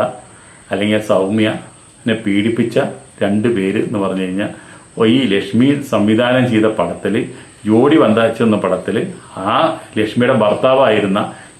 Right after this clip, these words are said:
ശിവശങ്കറാണ് ഇതിൻ്റെ യഥാർത്ഥ പ്രതി. അത് സൗമ്യ പറഞ്ഞുകൊണ്ട് ഇനി ഞാൻ, ആ, അന്വേഷണ ഉദ്യോഗസ്ഥരെ എടുത്താണ് അത് പറയുള്ളൂ എന്നാണ്. ഇപ്പോൾ അദ്ദേഹം ജീവിച്ചിരിക്കുന്നു. ഇതാണ് അതിൻ്റെ സത്യം. പക്ഷേ മൃഗങ്ങൾ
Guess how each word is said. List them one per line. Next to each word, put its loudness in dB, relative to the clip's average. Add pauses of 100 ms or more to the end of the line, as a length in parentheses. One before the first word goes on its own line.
ശിവശങ്കറാണ് 2
ഇതിൻ്റെ 0 (400)
യഥാർത്ഥ 0 (120)
പ്രതി. -6 (180)
അത് 0 (800)
സൗമ്യ 4
പറഞ്ഞുകൊണ്ട് 4
ഇനി 4
ഞാൻ, 0 (200)
ആ, 4 (320)
അന്വേഷണ 4
ഉദ്യോഗസ്ഥരെ 4
എടുത്താണ് 2
അത് 0 (100)
പറയുള്ളൂ 2
എന്നാണ്. -4 (420)
ഇപ്പോൾ -2
അദ്ദേഹം 0
ജീവിച്ചിരിക്കുന്നു. -6 (320)
ഇതാണ് -4
അതിൻ്റെ -8
സത്യം. -12 (440)
പക്ഷേ -2 (760)
മൃഗങ്ങൾ 4